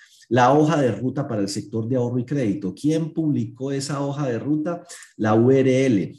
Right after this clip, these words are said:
La U R L es la Unidad de Regulación Financiera del Banco de la República, que es la que saca todo el tema de normas y decretos, eh, que tienen que ver con nosotros, ¿cierto? La que orienta todo el tema de normatividad del tema financiero,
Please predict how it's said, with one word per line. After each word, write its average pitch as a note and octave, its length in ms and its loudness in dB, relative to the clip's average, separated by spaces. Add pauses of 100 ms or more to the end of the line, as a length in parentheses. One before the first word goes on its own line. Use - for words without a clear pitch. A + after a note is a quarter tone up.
(100)
La G2+ 160 -2
U C3 120 2
R C#3 200 0
L C3+ 120 -4
es C3+ 80 -4
la C#3 100 0
Unidad A#2 380 -2
de C#3+ 120 -2
Regulación G2 580 -6
Financiera B2 840 -2 (420)
del A#2+ 200 0
Banco C#3 360 -2
de C#3+ 60 0
la C#3 120 -4
República, C#3+ 680 -2 (480)
que D3 440 2
es D3+ 120 -4
la C3+ 240 -6
que D3 140 -6
saca C3+ 380 -6
todo A#2+ 100 -4
el A#2 80 -2
tema C3 240 -4
de G2 120 -2
normas B2 580 -2
y G#2 80 0
decretos, A#2 880 -4
eh, G2+ 180 -4
que G#2 100 -6
tienen A2 280 -4
que B2 120 -6
ver A#2+ 220 -4
con B2 400 -4
nosotros, D#3 580 -4
¿cierto? D#3+ 300 -6
La G#2+ 120 -4
que A2+ 120 -8
orienta D#3+ 420 -2
todo E3+ 140 -4
el E3+ 80 -2
tema E3 220 -6
de D3+ 60 -8
normatividad A2 800 0 (420)
del C#3+ 180 -2
tema D3 240 0
financiero, C#3+ 640 -2